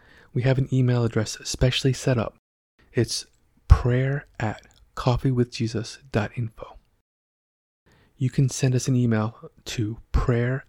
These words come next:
at coffeewithjesus dot info. And folks, we will pray for you here.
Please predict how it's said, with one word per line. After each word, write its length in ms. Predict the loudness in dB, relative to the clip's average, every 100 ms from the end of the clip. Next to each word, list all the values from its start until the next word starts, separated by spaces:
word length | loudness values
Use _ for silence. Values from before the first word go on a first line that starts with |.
| -6
at 280 | -6 -6 -14 _ _ -16
coffeewithjesus 880 | -10 -4 0 0 -2 -2 -2 -2 -6
dot 240 | -8 -6
info. 380 | -6 -6 -12 -14 _ _ _ _ _ _ -8
And 160 | -6
folks, 300 | -4 -4 -8
we 200 | -4 -2
will 140 | 0 -2
pray 220 | 0 0
for 160 | -2
you 140 | -4 -6
here. 300 | -12 -18